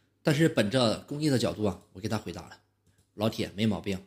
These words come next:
不算正当防卫。为啥呢？充其量啊，能算个防卫过当吧。如果说他当时这个伤比较重的情况下，有可能构成故意伤害。为什么呢？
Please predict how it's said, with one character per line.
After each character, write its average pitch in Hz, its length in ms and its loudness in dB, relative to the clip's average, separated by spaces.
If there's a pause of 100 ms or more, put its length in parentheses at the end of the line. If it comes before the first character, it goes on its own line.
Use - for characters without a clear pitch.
(520)
不 104 100 -2
算 123 180 0
正 113 140 0
当 101 160 0
防 85 140 -14
卫。 90 260 -8
为 131 140 -2
啥 92 160 -4
呢？ 92 240 -6 (100)
充 139 220 -4
其 95 120 -4
量 117 220 0
啊， 80 180 -10 (280)
能 104 120 -4
算 139 240 2
个 110 80 -2
防 90 220 -8
卫 113 100 -2
过 107 160 -4
当 110 220 0
吧。 - 140 -14 (400)
如 135 180 4
果 156 140 6
说 139 180 4
他 143 100 0
当 127 200 4
时 127 140 -2
这 127 100 -6
个 139 80 -6
伤 123 200 2
比 117 80 -8
较 113 140 0
重 151 300 2
的 95 60 -2
情 87 140 -10
况 87 120 -12
下， 92 240 -6 (420)
有 139 100 6
可 135 120 2
能 110 240 -2 (640)
构 156 120 6
成 113 140 0
故 135 140 0
意 123 80 2
伤 107 160 -6
害。 107 200 -6
为 156 80 2
什 113 140 -4
么 92 60 -10
呢？ 90 180 -14